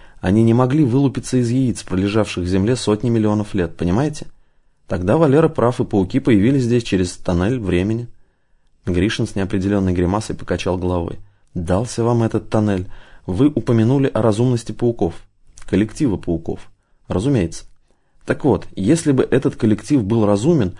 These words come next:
он никогда бы не выбрал для развития Брянский лес, да и вообще умеренные широты.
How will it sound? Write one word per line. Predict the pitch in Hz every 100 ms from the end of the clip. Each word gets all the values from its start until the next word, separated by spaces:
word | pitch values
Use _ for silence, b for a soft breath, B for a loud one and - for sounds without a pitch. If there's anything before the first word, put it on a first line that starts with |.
| B B
он | 92 101 107
никогда | 175 190 190 170 139
бы | 104 104
не | 104
выбрал | 104 92 95
для | 87 98
развития | 98 101 135 135
Брянский | 113 107 107 -
лес, | 107 90 80 - B B -
да | 90
и |
вообще | 95 90 85 - 156
умеренные | 131 113 92 85 82
широты. | - 82 85 -